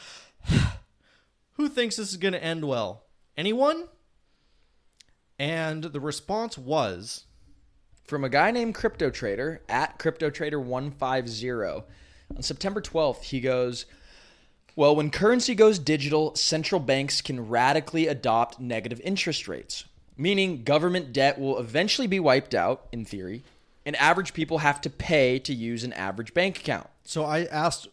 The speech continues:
Speaker 1: "Wait, hold on. What does this actually mean? Can you elaborate for us?" And so kindly he did.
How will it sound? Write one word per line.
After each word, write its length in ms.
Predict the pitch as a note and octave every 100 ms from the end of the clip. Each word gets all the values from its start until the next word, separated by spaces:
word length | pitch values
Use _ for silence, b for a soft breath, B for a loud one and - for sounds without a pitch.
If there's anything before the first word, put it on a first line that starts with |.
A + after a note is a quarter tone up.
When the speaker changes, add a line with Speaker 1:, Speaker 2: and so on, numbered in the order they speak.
| -
Speaker 1:
"Wait, 220 | C#3+ D3
hold 240 | A#2+ F#3
on. 180 | D3 A2+
What 140 | A#2+ A3
does 160 | A#3+
this 160 | G3+ F3
actually 580 | D#3 D#3 - D#3 D3 C#3+
mean? 500 | C#3 C3 A2 F#2+ F#2 _ -
Can 100 | D#3+
you 100 | G3+
elaborate 560 | D3 D3+ F3 G3 F#3
for 220 | A3+ A3+
us?" 320 | B3+ B3+ - - - b b
And 100 | C3
so 160 | - A#2+
kindly 540 | - F3 G3 D#3+ C#3+
he 160 | C3 B2+
did. 340 | C3+ - -